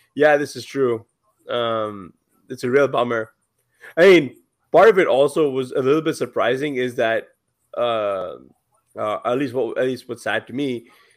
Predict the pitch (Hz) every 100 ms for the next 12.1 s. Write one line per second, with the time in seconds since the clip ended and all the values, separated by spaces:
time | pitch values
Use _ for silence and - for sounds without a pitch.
0 | _ 123 113 113 - 123 120 127 135 131
1 | 131 135 123 127 117 120 131 127 120 110
2 | 107 113 - 110 - 107 101 - 98 92
3 | 73 80 80 - - _ _ - 117 117
4 | - _ _ _ _ - 123 135 135 143
5 | 127 127 123 120 101 _ 120 123 120 117
6 | 101 104 110 110 110 98 113 104 98 95
7 | _ _ - 113 110 113 110 104 110 _
8 | - 104 101 92 - 131 131 131 120 113
9 | 113 - - _ 98 101 104 107 107 104
10 | 101 98 104 98 92 82 82 - 80 -
11 | 104 92 92 78 80 69 65 - - 60